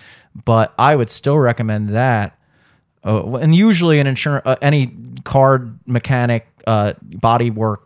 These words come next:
whatever, they're gonna just, they want the work. So unless it's, like, this, a ridiculously low estimate for the job, they're gonna do it for that job.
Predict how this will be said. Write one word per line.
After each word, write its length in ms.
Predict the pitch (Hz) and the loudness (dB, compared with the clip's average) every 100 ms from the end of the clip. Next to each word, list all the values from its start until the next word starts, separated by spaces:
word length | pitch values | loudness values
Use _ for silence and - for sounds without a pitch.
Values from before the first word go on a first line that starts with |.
| - | -4
whatever, 360 | 117 117 110 | 0 2 2
they're 160 | 110 135 | 2 0
gonna 180 | 139 117 | 0 -2
just, 440 | 117 110 - - | -4 -6 -12 -6
they 140 | 123 135 | 0 2
want 220 | 131 - | 0 -2
the 60 | 107 | -4
work. 460 | 107 104 - - - | -4 -4 -8 -20 -16
So 200 | - 123 | -6 -2
unless 260 | 120 135 | 0 -2
it's, 120 | - - | -4 -10
like, 140 | 117 | -10
this, 160 | 113 - | -12 -10
a 60 | 120 | -8
ridiculously 680 | 107 98 120 123 113 - 113 | -8 -6 -6 -4 -8 -6 -6
low 300 | 104 110 110 | -2 0 0
estimate 400 | 101 - 110 104 | -2 -4 -6 -6
for 100 | 110 | -6
the 100 | 101 | -6
job, 380 | 117 120 113 110 - _ _ | 0 2 0 -4 -18 _ _
they're 120 | 220 | 0
gonna 140 | 208 143 | 0 2
do 120 | 117 | 0
it 60 | 101 | -2
for 100 | 113 | -6
that 140 | 98 | -8
job. 360 | - 95 95 | -6 -6 -6